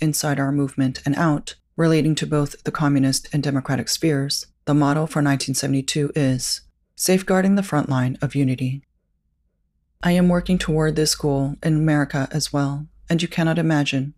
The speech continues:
how much Satan is wrestling with me. I can go to the American members and speak to them one, two, even three times, and they still do not believe what I say. This is why, during the Third World Tour,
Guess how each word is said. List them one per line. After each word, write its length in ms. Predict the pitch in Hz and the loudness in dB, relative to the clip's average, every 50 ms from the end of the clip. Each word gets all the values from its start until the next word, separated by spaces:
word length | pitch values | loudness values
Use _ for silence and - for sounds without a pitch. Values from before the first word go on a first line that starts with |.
| _ | _
how 220 | - - 180 190 196 | -4 0 2 4 4
much 360 | 190 175 156 135 - - - | 6 4 4 2 0 -2 -4
Satan 420 | - - - 170 170 - 170 165 | -2 0 0 0 0 0 0 0
is 160 | 160 156 - | 0 0 0
wrestling 380 | - 170 160 - - 139 135 135 | 0 0 0 0 0 0 0 0
with 220 | 143 143 - - | 0 0 -2 -2
me. 220 | 135 139 139 139 135 _ _ _ _ _ _ _ _ _ _ _ - - | -4 -4 -4 -4 -10 _ _ _ _ _ _ _ _ _ _ _ -6 -4
I 80 | 160 | -4
can 180 | 156 - 165 160 | 0 0 0 2
go 280 | 156 160 151 151 151 | 2 2 2 2 2
to 120 | 151 - 170 | 0 0 -2
the 100 | 160 156 | 0 0
American 400 | 151 151 151 147 147 143 160 147 | 2 2 2 2 0 0 0 2
members 380 | 147 143 139 135 135 135 - | 2 2 2 0 0 -2 -2
and 100 | - 143 | -2 -2
speak 280 | - - - 147 139 - | -2 -2 -2 -4 -4 -4
to 100 | - - | -4 -4
them 300 | 131 131 127 127 135 143 - - | -2 -2 -2 -2 -4 -8 -10 -4
one, 440 | - 147 147 147 143 143 147 160 156 _ - | 0 2 2 2 2 2 0 -4 -8 _ -6
two, 340 | - - 151 131 135 143 - - | -4 -2 0 0 -2 -4 -4 -2
even 220 | 170 160 160 160 | -2 -2 -2 -2
three 200 | 160 - 175 170 | -2 0 0 0
times, 540 | 165 - 175 156 143 139 135 139 143 - - _ _ _ _ - | 0 0 0 0 0 0 -2 -2 -6 -8 -12 _ _ _ _ -4
and 140 | - 180 165 | 0 0 2
they 60 | 165 | 2
still 280 | 165 - - 196 196 196 | 0 0 0 2 2 2
do 120 | 196 208 | 2 2
not 180 | 190 190 180 180 | 2 2 2 0
believe 420 | - 170 160 151 139 139 139 - | -2 0 2 2 2 2 0 0
what 120 | - 139 147 | -2 -2 -2
I 100 | 151 151 | -2 -2
say. 460 | - - - 165 151 143 139 139 - _ _ _ _ _ _ _ _ - | -2 -2 -2 -2 -2 -2 -4 -6 -10 _ _ _ _ _ _ _ _ -2
This 180 | - 185 190 - | 0 0 2 2
is 160 | 202 196 196 | 0 0 0
why, 280 | 170 151 151 151 165 175 | 0 0 2 2 0 0
during 260 | 170 156 151 151 151 | 0 0 0 0 0
the 80 | 147 147 | 0 -2
Third 300 | - - 147 147 147 165 | -2 -2 -2 -2 -2 -2
World 240 | 151 151 156 160 | -2 -2 -2 -2
Tour, 440 | - - - 139 135 135 139 147 - | -4 -4 -4 -2 -2 -2 -4 -8 -10